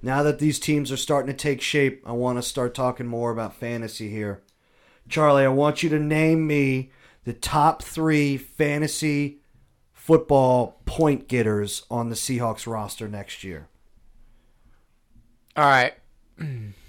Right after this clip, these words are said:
Speaker 2: But I don't think it's gonna be, like, as it sits right now,
Speaker 1: As it
Speaker 2: I don't
Speaker 1: sits
Speaker 2: think,
Speaker 1: right now.
Speaker 2: I don't think it's gonna be much different. I think it's gonna be Russell Wilson.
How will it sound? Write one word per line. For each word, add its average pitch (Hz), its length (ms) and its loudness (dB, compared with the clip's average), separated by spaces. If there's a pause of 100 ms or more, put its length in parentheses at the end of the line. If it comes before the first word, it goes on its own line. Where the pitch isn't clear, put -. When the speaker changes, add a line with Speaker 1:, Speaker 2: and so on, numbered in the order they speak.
(140)
Speaker 2:
But 139 140 2
I 143 100 6
don't 147 120 4
think 143 140 -2
it's 127 100 -6
gonna 127 200 -4
be, 113 240 -4 (880)
like, 147 160 2
as 165 240 2
it 151 140 -8
sits 185 320 -2
right 143 260 4
now, 160 220 8
Speaker 1:
As 165 80 4
it 147 40 4
Speaker 2:
I - 60 4
don't 151 60 4
Speaker 1:
sits 151 160 4
Speaker 2:
think, 165 100 4
Speaker 1:
right 160 140 6
now. 117 280 -2
Speaker 2:
I 151 140 4
don't 151 140 2
think 139 160 -2
it's 135 100 -6
gonna 120 240 -2
be 110 220 -4
much 107 240 -6
different. 123 320 -6
I 117 60 2
think 120 180 -6
it's - 80 -10
gonna 117 180 -4
be 110 160 -4
Russell 123 320 -2
Wilson. 120 500 -4